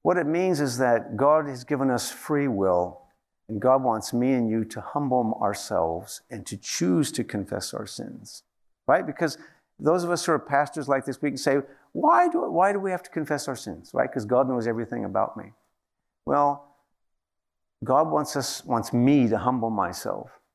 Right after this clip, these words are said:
and to choose to own up when I do things that are wrong. 'Cause when I do that,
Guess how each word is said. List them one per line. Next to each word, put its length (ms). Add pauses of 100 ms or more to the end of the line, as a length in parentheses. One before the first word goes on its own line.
and 140
to 100
choose 540
to 160
own 260
up 460 (300)
when 100
I 100
do 220
things 320
that 120
are 80
wrong. 460 (680)
'Cause 100
when 100
I 80
do 220
that, 480